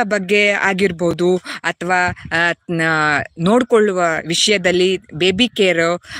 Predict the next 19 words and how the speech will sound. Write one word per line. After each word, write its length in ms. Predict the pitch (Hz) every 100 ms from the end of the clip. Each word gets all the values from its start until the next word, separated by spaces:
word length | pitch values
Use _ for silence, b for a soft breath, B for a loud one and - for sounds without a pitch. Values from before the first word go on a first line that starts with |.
| B
ಆಮೇಲೆ 580 | 185 185 180 175 175 175
ಗರ್ಭಿಣಿ, 920 | - - 147 202 175 233 233 220 185 -
ಆ, 180 | 151 147
ಗರ್ಭಿಣಿ 580 | 131 151 175 180 262 269
ಸ್ತ್ರೀಯರಿಗೆ, 800 | - - 180 170 165 160 170 170 - b b - -
ಸಕ್ಕರೆ 360 | - - 302
ಕಾಯಿಲೆಯವರಿಗೆ 920 | 277 214 175 170 165 165 151 175 175 - B B B -
ಮಾಹಿತಿಯ 760 | 196 269 330 403 392 - 294
ಜೊತೆಗೆ 440 | 233 208 202 202 302 440 _
ಸರಳವಾಗಿರುವಂತಹ 1080 | - - 247 294 294 254 220 220 214 - 208 269
ಮನೆಯ 360 | 214 180 190
ಮದ್ದುಗಳು. 640 | 196 180 156 165 160 - _ b b b -
ಮನೆಯಿಂದ 640 | 196 254 339 370 339 311 320
ಹೊರಗಡೆ 400 | 311 311 233 285
ಹೋಗೋದೇ 480 | 214 185 202 226 226
ಬೇಡ. 200 | 214 180 - -
ಎರಡು 680 | 208 254 302 370 381 349 _
ಮೂರು 360 | 214 247 277 240
ದಿನಗಳಲ್ಲಿ 920 | 233 240 240 240 240 294 415 - -